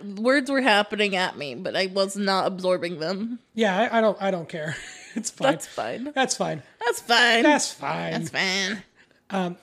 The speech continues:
Speaker 2: Palpatine sends Anakin to take care of the Jedi at the temple. Which is
Speaker 1: Meaning, destroy the babies.
Speaker 2: The babies.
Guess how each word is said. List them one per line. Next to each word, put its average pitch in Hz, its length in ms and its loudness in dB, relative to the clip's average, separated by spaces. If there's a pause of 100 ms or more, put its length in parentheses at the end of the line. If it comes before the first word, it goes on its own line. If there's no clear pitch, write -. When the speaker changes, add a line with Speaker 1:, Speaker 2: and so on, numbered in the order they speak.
Speaker 2:
Palpatine 240 560 2
sends 208 400 -2 (260)
Anakin 208 460 0
to 185 80 -10
take 202 220 -4
care 208 140 0
of 196 80 0
the 202 60 -10
Jedi 202 360 0
at 208 100 -4
the - 60 -10
temple. 202 500 -4 (300)
Which 254 140 2
is 381 140 8
Speaker 1:
Meaning, 381 400 6 (240)
destroy 392 580 4 (100)
the 370 140 0
babies. 359 480 6
Speaker 2:
The 247 80 0
babies. 214 420 4